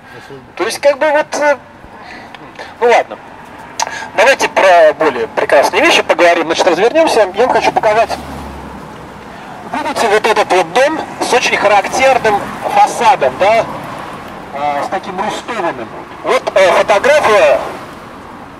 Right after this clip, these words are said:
Speaker 2: двадцатых годов. Это, значит, э, не-, не-, некая делегация, группа делегаций едет на всероссийскую выставку. И тут как раз угадывается фасад этого дома.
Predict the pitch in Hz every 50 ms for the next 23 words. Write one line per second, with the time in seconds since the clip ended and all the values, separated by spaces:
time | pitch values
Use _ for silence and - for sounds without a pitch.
0 | - - - - - - - 196 202 - 214 226 190 - 180 165 156 156 160 -
1 | - - 285 294 - - 196 - - 170 160 165 180 165 - 165 151 - 151 151
2 | 151 147 143 143 139 - - - 160 175 180 - 160 180 175 - 175 165 151 -
3 | 175 170 - - 190 175 185 185 180 - 170 156 147 143 135 - - - - -
4 | - - - - - - - - - - - - - - - - - - - -
5 | - - - 156 175 185 185 180 247 262 277 - 254 240 226 220 208 196 180 -
6 | - - - - - - - - - - - - 175 196 208 - 185 156 151 160
7 | 165 165 226 254 - - 175 170 208 233 226 196 - 175 - - 190 190 - -
8 | - - - - - - - - - - - 185 185 - - 226 - - - 208
9 | 190 - 240 220 - - 233 220 - - - - - - - - - - - -
10 | - - - - - - - - - - - - - - - - - - - 285
11 | - - 320 - 247 220 - 202 - 208 240 247 247 233 208 185 - 170 - -
12 | 185 - - 214 214 208 - 202 190 - - 151 160 156 143 170 160 139 120 113
13 | 104 98